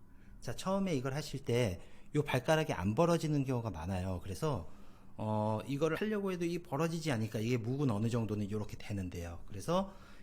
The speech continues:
요거를 자꾸 해보시다 보면은 이 근육의 활성화가 일어나면서 나중에는 일, 이 주 연습하다 보면 요게 웬만한 분들은 다 되거든요. 그래서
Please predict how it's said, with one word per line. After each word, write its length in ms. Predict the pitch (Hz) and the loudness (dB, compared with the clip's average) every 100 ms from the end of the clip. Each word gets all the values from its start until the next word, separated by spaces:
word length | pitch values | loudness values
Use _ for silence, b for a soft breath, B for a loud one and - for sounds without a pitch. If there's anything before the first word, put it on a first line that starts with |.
| - | -6
요거를 520 | 113 120 143 160 92 - - | -2 0 2 2 0 -6 -12
자꾸 560 | - - - 214 107 - - B - 285 | -10 -10 -2 -2 -2 -6 -14 B -8 -4
해보시다 480 | 311 269 220 208 | -2 -2 0 0
보면은 500 | 151 107 107 151 90 - B B B | 2 0 2 2 2 -4 B B B
이 140 | 139 170 | -2 0
근육의 400 | 143 165 156 147 | 2 0 0 -4
활성화가 580 | 254 254 240 220 190 | -4 -2 0 0 0
일어나면서 560 | 110 110 120 110 104 104 | 2 2 2 2 0 -2
나중에는 540 | 95 95 107 107 113 - | -4 -2 -2 0 0 -2
일, 300 | 165 185 147 | -4 -2 -2
이 100 | 110 | -4
주 120 | 127 | -2
연습하다 460 | 92 95 135 135 123 | -2 -2 -2 0 0
보면 240 | 113 101 | 0 -2
요게 420 | 90 92 160 170 B B 104 | -2 0 0 0 B B -2
웬만한 340 | 113 139 131 | 2 2 2
분들은 320 | 123 113 113 | 0 -2 -4
다 140 | - - | -4 -10
되거든요. 520 | 98 92 92 113 185 - | -8 -6 -4 -4 -6 -10
그래서 500 | - 85 156 202 | -12 -6 -2 -2